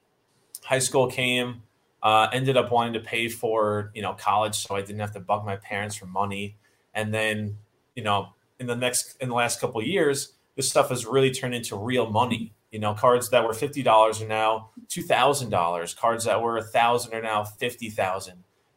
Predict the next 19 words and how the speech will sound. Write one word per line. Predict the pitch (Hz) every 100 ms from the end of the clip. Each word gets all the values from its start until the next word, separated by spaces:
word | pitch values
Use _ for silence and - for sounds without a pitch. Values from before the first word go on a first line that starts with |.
| -
And | 113 113 113 107 104 - _ _ _
people | 175 165
didn't | 143 127
care | 117 123 123
about | 120 107 107 107 _
selling | - - 117 107
a |
thousand | 104 104 104 104
dollar | 98 92
card | - 113 101 98
'cause |
it | 104
didn't | 92 101 92
do | 110 110
much | 101 98
for | - 104
them. | 101 98 98 - -
But | 98
now, | 98 127 135 117 110